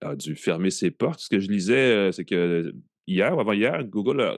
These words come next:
revu encore une fois ses règles de référencement et que tout d'un coup, on a réparé le bobo. Et là, semble-t-il que si on avait pu traverser cette é-, période-là, on serait encore en vie chez Art Bacon. Donc, c'est quand même, euh, les aléas. Moi, je veux dire ceci. Les risques d'être dépendant, trop dépendant d'un seul, euh, d'une seule entreprise privée étrangère, quelle qu'elle soit.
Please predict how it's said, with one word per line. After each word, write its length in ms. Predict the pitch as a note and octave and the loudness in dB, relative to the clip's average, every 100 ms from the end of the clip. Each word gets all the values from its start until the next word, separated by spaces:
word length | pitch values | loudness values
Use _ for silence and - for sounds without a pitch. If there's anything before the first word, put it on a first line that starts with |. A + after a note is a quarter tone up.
| - | -8
revu 640 | F2+ F2+ A2 C3+ A2 D3 | -12 -2 2 2 0 -4
encore 260 | G#2+ G2 F#2 | -2 -2 -4
une 140 | F2 | -4
fois 180 | - G#2+ | -2 -4
ses 220 | - F2 | -2 -2
règles 180 | F2 F2+ | -2 -2
de 80 | E2 | -4
référencement 680 | D#2 D2+ E2 D#2 D#2 E2 G2+ | -4 -4 -4 -2 -4 -2 -2
et 160 | F2+ | -2
que 80 | F2+ | -4
tout 160 | F2 C3 | -2 2
d'un 120 | A#2 | 2
coup, 140 | - | 2
on 80 | B2+ | 2
a 80 | G2+ | 2
réparé 380 | G2+ G#2 G2 A2 | 0 -2 -2 -2
le 60 | |
bobo. 420 | G2 F#2 E2 A2+ G2 | 0 -2 0 0 0
Et 40 | |
là, 120 | F#2+ | -2
semble-t-il 480 | - F2 E2 - G2+ | -4 -4 -2 -2 -4
que 100 | E2 | -6
si 260 | - - F#2+ | -6 -2 -2
on 60 | |
avait 160 | F2 E2+ | 0 -2
pu 160 | - | -6
traverser 480 | A2+ G#2 F#2+ D#2+ G#2 | -4 -2 -2 -4 -6
cette 180 | F#2+ E2 | -4 -4
é-, 100 | E2+ _ | -8 _
période-là, 540 | F#2 E2+ E2 D#2+ F2 G#2+ _ - - _ _ _ _ - | -4 -2 -2 -2 -4 -4 _ -20 -20 _ _ _ _ -10
on 100 | E2 | -8
serait 180 | - | -4
encore 300 | E2 F#2 F2+ | -2 0 0
en 200 | E2 D#2 | 0 -2
vie 200 | C#2+ D#2+ | -4 -6
chez 160 | E2+ E2 | -4 -2
Art 100 | D2 | -4
Bacon. 400 | C#2+ C2+ - D#2+ | -4 -6 -6 -6
Donc, 180 | C#2+ C#2 | -8 -10
c'est 100 | - | -10
quand 180 | C#2+ D2 | -8 -6
même, 240 | E2 D#2+ | -6 -6
euh, 100 | C#2+ | -4
les 200 | D2+ D2 | -4 0
aléas. 400 | F#2 F2 F2 G2 - - - | 2 2 2 0 -6 -16 -4
Moi, 80 | B2 | 0
je 60 | |
veux 60 | A#2+ | 2
dire 140 | A2+ | 0
ceci. 480 | - G2+ - E2+ F2+ _ _ _ _ _ _ _ _ - | 0 -2 -2 -6 -6 _ _ _ _ _ _ _ _ -2
Les 120 | G#2+ | 0
risques 300 | C3 E3 - | 0 -2 -2
d'être 140 | G2+ | -2
dépendant, 540 | G2 G2+ F#2 G2+ A2+ G#2 | 0 -2 -2 -2 -4 -6
trop 180 | - A#2+ | -2 0
dépendant 340 | G2 F#2 F2+ F#2+ | 0 -2 -4 -4
d'un 160 | F2 | -4
seul, 440 | - G#2 G2+ F2 D#2+ | -2 -2 0 0 -2
euh, 160 | D2 | -4
d'une 120 | E2 | -4
seule 160 | F2 - | 0 0
entreprise 460 | - G2+ - G#2+ - | 0 -4 -4 -6 -6
privée 320 | - E2+ G2 | -6 -2 -2
étrangère, 520 | - F2+ D2+ E2+ E2+ | -2 -6 -4 -4 -4
quelle 160 | F#2+ E2 | -6 -4
qu'elle 200 | D#2+ C3+ | -6 -6
soit. 320 | - F2 | -6 -6